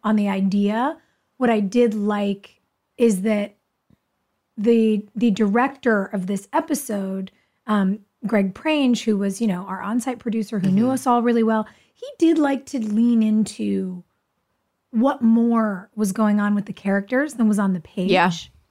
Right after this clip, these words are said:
Speaker 1: Because he
Speaker 3: Definitely.
Speaker 1: was present for every single episode.
Speaker 2: Yeah.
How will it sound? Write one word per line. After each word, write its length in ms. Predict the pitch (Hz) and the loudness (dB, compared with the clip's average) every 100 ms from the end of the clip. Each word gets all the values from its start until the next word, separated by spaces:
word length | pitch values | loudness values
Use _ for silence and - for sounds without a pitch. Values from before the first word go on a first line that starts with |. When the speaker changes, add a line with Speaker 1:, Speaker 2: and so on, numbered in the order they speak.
| _ | _
Speaker 1:
Because 220 | - 240 - | 0 2 0
he 200 | - 294 | 4 4
Speaker 3:
Definitely. 260 | 247 165 | 4 2
Speaker 1:
was 60 | 143 | 2
present 260 | 254 226 190 | 2 0 -4
for 140 | 226 | -2
every 200 | 220 220 | 2 2
single 260 | 214 208 214 | 2 0 -2
episode. 460 | 196 226 269 277 | -6 -4 0 2
Speaker 2:
Yeah. 300 | 233 226 131 | 4 2 0